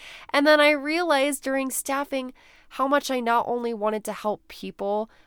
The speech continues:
with their career and being able to impact their family's life through the career that they had, but I wanted to impact their life in a more meaningful way. And I had just gone through the craziest journey of my life of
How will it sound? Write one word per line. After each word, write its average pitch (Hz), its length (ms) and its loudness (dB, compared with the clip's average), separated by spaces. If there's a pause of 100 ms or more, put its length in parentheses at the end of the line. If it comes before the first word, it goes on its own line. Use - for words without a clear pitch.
(160)
with 202 180 -2
their 202 180 2
career 175 600 -4
and 190 180 -4
being 180 300 -6
able 175 260 -2
to - 180 -8
impact 165 600 -8
their 165 100 -2
family's 160 480 -4
life 156 200 -2
through 170 200 -8
the 165 100 -6
career 160 440 -8
that - 160 -12
they 135 80 -10
had, 175 440 -2 (760)
but 202 100 0
I 226 100 6
wanted 262 280 2
to 247 120 -6
impact 208 500 -8
their 175 140 -8
life 175 300 -6
in 180 80 -8
a 170 40 -6
more 170 180 -4
meaningful 160 440 -8
way. 71 300 -6 (560)
And 196 160 4
I 202 140 6
had 220 180 2
just 208 220 -4
gone 196 200 0
through 196 200 -10
the 175 100 -6
craziest 196 580 -6
journey 185 320 -6
of 175 180 -6
my 175 220 -2
life 170 580 -6
of 175 300 0